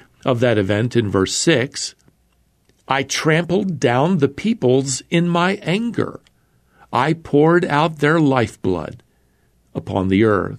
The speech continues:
Beloved, there are a lot of people today who think Jesus is, you know, some kind of fragile, you know, rather spineless, powerless man who, you know, wouldn't hurt a fly.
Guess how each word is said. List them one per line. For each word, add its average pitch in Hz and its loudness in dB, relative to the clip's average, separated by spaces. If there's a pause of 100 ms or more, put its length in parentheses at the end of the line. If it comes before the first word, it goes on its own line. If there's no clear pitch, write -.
(120)
Beloved, 107 0
there 107 2
are 107 4
a 107 4
lot 120 0
of 123 -4
people 127 0
today 101 2
who 107 4
think 110 -4
Jesus 101 0
is, 95 -6
you 113 -2
know, 95 -4
some 107 -6
kind 113 -6
of - -10
fragile, 110 0 (580)
you - -6
know, 117 0
rather 117 2
spineless, 123 0 (320)
powerless 123 0 (340)
man 127 0
who, 113 0
you 123 0
know, 113 0
wouldn't 113 2
hurt 113 0
a - -10
fly. 113 -6